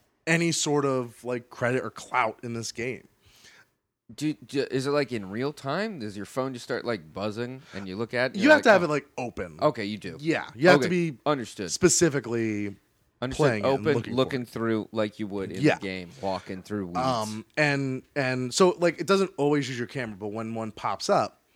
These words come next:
Speaker 1: you, like, try to catch it, and then it, like, opens up your camera,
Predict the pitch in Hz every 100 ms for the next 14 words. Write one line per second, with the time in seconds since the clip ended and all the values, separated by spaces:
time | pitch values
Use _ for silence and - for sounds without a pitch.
0 | _ _ _ 113 110 101 95 - - _
1 | _ _ _ _ 120 - _ - 123 113
2 | 104 113 104 107 107 107 104 101 98 95
3 | - - 117 107 113 107 113 101 104 92
4 | 92 90